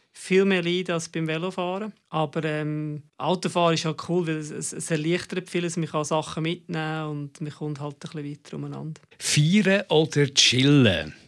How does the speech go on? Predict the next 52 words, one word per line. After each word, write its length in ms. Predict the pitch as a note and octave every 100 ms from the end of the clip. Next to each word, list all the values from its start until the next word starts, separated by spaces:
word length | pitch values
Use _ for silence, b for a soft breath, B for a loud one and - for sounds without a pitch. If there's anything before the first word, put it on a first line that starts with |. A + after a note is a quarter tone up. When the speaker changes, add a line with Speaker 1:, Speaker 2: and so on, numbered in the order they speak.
| _ _ _ _ _ _
Speaker 1:
Chillen. 580 | - D#3+ D#3 E3 D3+ C#3 B2 - _ _
Wobei, 320 | E3 D3 F3
auch, 200 | E3 D#3+
auch 200 | - E3
chillen 340 | E3 F#3 G3 F#3
kann 200 | F3 F3
ich 140 | E3
eigentlich 240 | E3+ E3 E3
nicht. 140 | D3
Ich 60 | D#3+
kann, 180 | D#3+ D#3
ich 60 |
kann 140 | D#3+ D3+
nicht 160 | C#3+
feiern 340 | - E3 F3 F3
und 100 | E3+
auch 120 | E3
nicht 320 | E3 - -
chillen. 200 | F#3 F3+ - - - B B B B B B -
Ja, 320 | D3+ D3+ F3
nein, 280 | D#3 D3+ D#3+
ich 100 | E3
tue 100 | E3
mich 140 | D#3 D3
gleich 200 | D3 C#3+
fürs 200 | D3+ -
Feiern 300 | - D#3 D3
entscheiden. 600 | D3 - C#3+ C3+ C#3+ -
Weil, 200 | D#3+ D#3+ -
wenn 160 | E3
ich 100 | E3+
jetzt 200 | E3 -
chillen 340 | - F#3+ G3+ G#3
sage, 280 | G3 D#3+ D#3
würde 120 | E3
meine 200 | D#3+ D#3
Fri-, 320 | - D#3+ D3+
Frau 240 | - D#3
sagen, 280 | D#3 D#3 D3
„Vergiss 440 | - E3 E3 E3 D3
es.“ 200 | C3+ D3+
Weil 220 | D#3+ D#3
wenn, 200 | E3+ F3+
wenn 120 | F#3
wir 140 | F#3+ G3+
irgendwo 300 | G#3+ F#3 F3+
in 100 | E3+
der 80 |
Ferien 400 | E3 F3 G3 G#3+
sind 340 | G3+ G#3 G#3 F3+
und, 240 | E3 E3
und, 140 | E3+